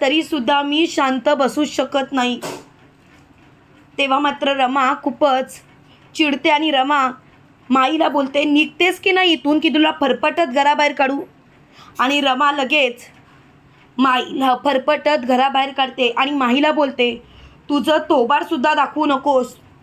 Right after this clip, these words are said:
आणि तुझं थोबाड दाखवायचा जर का प्रयत्न जरी केलास ना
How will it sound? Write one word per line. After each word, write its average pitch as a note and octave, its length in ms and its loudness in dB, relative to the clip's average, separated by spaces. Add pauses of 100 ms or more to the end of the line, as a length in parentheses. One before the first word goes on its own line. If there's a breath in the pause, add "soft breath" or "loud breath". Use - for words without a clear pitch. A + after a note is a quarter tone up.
(1120)
आणि C4+ 220 0
तुझं D4 300 2
थोबाड C#4 320 2
दाखवायचा D4 420 0
जर C#4+ 200 0
का D4+ 140 -2
प्रयत्न D4 500 0
जरी F4 240 2
केलास D4+ 420 0
ना C4+ 140 0